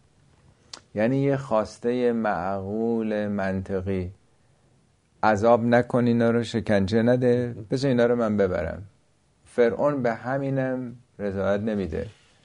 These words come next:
چون نیروی کارشون بوده، از اینا باید استفاده می‌کردن. خواسته موسی فقط آزادی بود، فقط علیه شکنجه بود. تو ایران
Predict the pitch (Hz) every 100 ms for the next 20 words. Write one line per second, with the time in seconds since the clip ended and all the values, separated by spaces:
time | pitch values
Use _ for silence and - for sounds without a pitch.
0 | _ - 120 117 104 123 - 127 147 113
1 | 98 87 82 85 - 107 _ _ _ -
2 | 92 95 104 110 101 95 95 101 104 123
3 | 90 87 85 90 90 - _ _ _ _
4 | _ _ _ - - 107 113 - 117 117
5 | 113 113 92 123 135 147 143 - 107 104
6 | 120 135 139 139 - - - 98 98 101
7 | 92 107 90 82 87 _ _ _ _ _
8 | _ - 104 95 107 117 120 - - 98
9 | 101 113 101 101 95 90 87 92 87 92
10 | - _ _ _ _ _ - 127 113 117
11 | 127 120